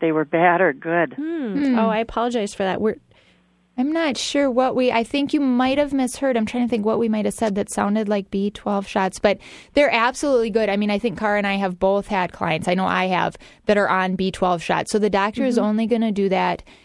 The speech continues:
Speaker 3: if you're very deficient, and they should, you know, monitor that. You're probably, are you set to do a follow-up well, where he'll check again?
Speaker 1: Uh,
Speaker 3: The blood
Speaker 1: I
Speaker 3: levels?
Speaker 1: No, I've been on it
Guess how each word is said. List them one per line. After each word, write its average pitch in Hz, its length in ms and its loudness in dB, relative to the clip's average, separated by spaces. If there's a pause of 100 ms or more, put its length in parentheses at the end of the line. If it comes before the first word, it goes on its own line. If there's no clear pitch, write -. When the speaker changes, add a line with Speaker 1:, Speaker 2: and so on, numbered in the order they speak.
(120)
Speaker 3:
if 202 180 -2
you're 190 160 2
very 180 540 2
deficient, 175 640 -2
and 170 200 0
they 175 200 0
should, 180 360 -2
you 185 120 0
know, 175 100 0
monitor 175 480 -2
that. 147 220 0
You're 170 100 0
probably, 175 540 0
are 175 80 2
you 175 100 -2
set 175 260 0
to - 80 -4
do 175 180 0
a 170 60 0
follow-up 180 640 0
well, 175 340 0
where 175 200 0
he'll 170 200 -2
check - 280 -4
again? 170 520 -2 (1120)
Speaker 1:
Uh, 190 400 4
Speaker 3:
The 185 80 0
blood 196 140 -2
Speaker 1:
I 190 40 -2
Speaker 3:
levels? 185 560 -6
Speaker 1:
No, 196 280 2
I've 196 140 2
been 180 140 0
on 180 180 0
it 202 80 -4